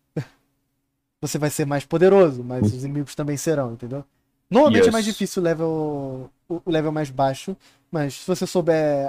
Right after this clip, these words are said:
Speaker 1: arrancar recursos do seu jogador, dificuldade pode ser mais difícil pra cima ao invés de mais fácil. E você sente Dungeon Level um? Como é?
Speaker 2: Uma boa, calma. É,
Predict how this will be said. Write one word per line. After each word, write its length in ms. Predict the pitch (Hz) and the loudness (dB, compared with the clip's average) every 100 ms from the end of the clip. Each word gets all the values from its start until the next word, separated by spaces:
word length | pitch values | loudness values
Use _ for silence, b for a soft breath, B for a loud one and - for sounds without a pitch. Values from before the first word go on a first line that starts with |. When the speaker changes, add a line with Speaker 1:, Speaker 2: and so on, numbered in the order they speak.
| 160 | -4
Speaker 1:
arrancar 320 | 151 156 156 | -6 -2 -2
recursos 500 | 147 139 147 135 143 | -2 -4 -8 -10 -12
do 40 | |
seu 140 | 131 143 | -8 -6
jogador, 500 | 139 139 131 147 151 - _ _ _ _ _ | -2 -2 -2 -6 -6 -12 _ _ _ _ _
dificuldade 520 | 147 156 - 175 170 | -12 -10 0 4 4
pode 240 | 165 170 151 | 4 -2 0
ser 320 | 175 170 156 - _ _ _ _ _ _ _ _ _ 185 | 2 2 0 -8 _ _ _ _ _ _ _ _ _ -10
mais 300 | 175 180 175 | 2 2 2
difícil 720 | 175 - 160 - 156 147 135 _ _ | -2 -8 -8 -6 -6 -8 -12 _ _
pra 140 | 175 | 0
cima 300 | 160 - 160 | 0 -4 -4
ao 40 | 160 | -2
invés 160 | 151 | -4
de 60 | 147 | -4
mais 140 | 147 | -8
fácil. 360 | - 110 - 120 _ _ _ _ | -6 -10 -10 -18 _ _ _ _
E 60 | |
você 260 | 277 339 294 | 2 4 2
sente 640 | - - 165 175 - 190 - _ _ _ _ _ _ _ | -2 -2 -2 -4 -8 -10 -10 _ _ _ _ _ _ _
Dungeon 360 | _ 220 226 220 | _ 2 2 0
Level 320 | 180 180 180 | 2 2 0
um? 180 | 131 113 - _ _ _ _ _ _ | -2 -10 -16 _ _ _ _ _ _
Como 360 | 196 208 160 | -2 0 -2
é? 120 | 113 98 _ _ | -6 -12 _ _
Speaker 2:
Uma 300 | 165 175 170 | 4 6 6
boa, 340 | 147 139 151 147 | 4 4 4 2
calma. 240 | - 117 110 - _ _ _ _ _ _ _ _ _ _ _ 156 | 0 0 0 -10 _ _ _ _ _ _ _ _ _ _ _ 2
É, 1120 | 143 135 135 131 127 120 120 120 120 117 | 4 6 4 6 6 6 6 6 6 6